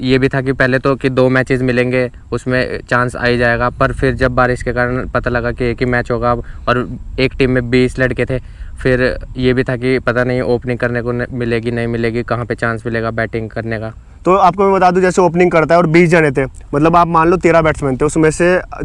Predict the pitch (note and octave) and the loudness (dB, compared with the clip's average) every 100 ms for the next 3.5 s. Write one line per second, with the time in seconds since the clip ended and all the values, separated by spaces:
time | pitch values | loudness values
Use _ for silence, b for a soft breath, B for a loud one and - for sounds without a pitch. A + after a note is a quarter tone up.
0 | C3+ D#3 D#3 E3 D#3+ D#3+ D3 C#3+ C#3 D#3+ | -2 2 4 4 2 2 2 2 0 0
1 | D#3+ D#3+ E3 D#3 D3 D3+ D3 C#3+ D3+ D3 | 0 0 0 0 0 2 2 0 0 0
2 | D3 D3 C#3 C#3+ C#3+ C#3 F3+ - - - | 0 0 0 2 0 0 0 -4 -8 2
3 | D#3 D#3 D#3+ C3+ D#3 | 4 6 4 4 2